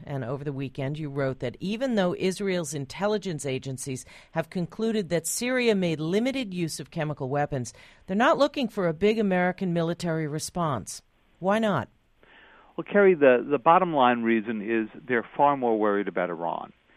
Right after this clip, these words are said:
Speaker 2: If the, the Israelis look out across the Middle East and they look at what they believe to be the strategic threats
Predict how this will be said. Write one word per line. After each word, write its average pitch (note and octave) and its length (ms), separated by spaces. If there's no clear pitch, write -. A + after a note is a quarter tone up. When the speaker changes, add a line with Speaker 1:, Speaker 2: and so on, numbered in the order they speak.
Speaker 2:
If A#2+ 180
the, A#2 420
the A#2 200
Israelis C#3+ 560
look A#2+ 240
out A2 240
across C3 500
the C3+ 60
Middle G2+ 320
East F2+ 280
and F2+ 160
they F#2 320
look B2+ 220
at A2 80
what G2+ 220
they G2+ 320
believe G#2+ 320
to G#2 100
be G2+ 140
the E2+ 200
strategic - 500
threats G2 240